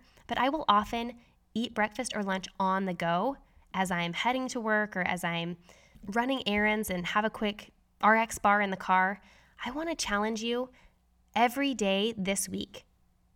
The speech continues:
from today until whatever day of the week you're listening on next week, to eat all of your meals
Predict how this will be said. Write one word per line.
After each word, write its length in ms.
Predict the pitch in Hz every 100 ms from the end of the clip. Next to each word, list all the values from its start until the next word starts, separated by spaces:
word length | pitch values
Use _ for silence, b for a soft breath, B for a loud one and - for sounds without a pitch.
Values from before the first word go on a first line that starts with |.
| _
from 180 | - 180
today 580 | 175 180 202 247 277 277
until 520 | 196 180 180 170 175 - _ -
whatever 380 | 170 170 196 226
day 180 | 240
of 80 | 247
the 80 | 247
week 240 | 247 247
you're 120 | - 247
listening 380 | 233 220 208
on 340 | 208 202 196 202 B -
next 400 | 196 240 - 196
week, 320 | 190 - - B B B B
to 160 | - 220
eat 320 | 202 208 - - _ _ _ _ _ -
all 260 | 220 254
of 120 | 269
your 120 | 240 220
meals 520 | 190 185 208 233